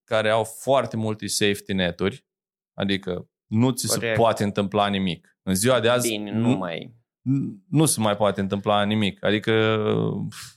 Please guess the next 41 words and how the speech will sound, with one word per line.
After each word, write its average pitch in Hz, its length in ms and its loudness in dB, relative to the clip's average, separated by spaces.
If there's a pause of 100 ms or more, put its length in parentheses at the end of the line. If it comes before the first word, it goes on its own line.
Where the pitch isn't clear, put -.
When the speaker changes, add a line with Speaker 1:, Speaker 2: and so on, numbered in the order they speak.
(280)
Speaker 2:
Real 120 420 0
vorbind, 120 500 0
nu. 120 340 4
Speaker 1:
Da. 107 340 2
Speaker 2:
Te, 143 240 -4 (240)
te 202 100 -2
duci 170 260 0
în 131 120 2
niște 123 300 -2
filme 123 280 2
dacă 110 200 0
stai 113 240 0
și 110 80 -6
te - 80 -4
uiți 107 140 -2
la 104 120 0
știrile 107 400 -2
de 98 100 -6
la 107 60 2
ora 104 160 2
cinci, 180 380 -2
dar 156 280 0
Speaker 1:
Da, 170 140 4
Speaker 2:
nu. 196 60 0
Speaker 1:
bine, 170 160 2
nu 151 220 2
vorbim 107 480 0
de 95 240 -2
zona 95 380 0
aia. 87 420 -4
Aia, 135 320 -2
într-adevăr, 127 640 -2
aia 123 120 4
e 127 40 -2
chiar 120 200 0 (220)
o 113 140 0
altă 104 200 0
chestie 95 320 -8
foarte - 520 -4
cool - 460 -4
care, 50 380 -8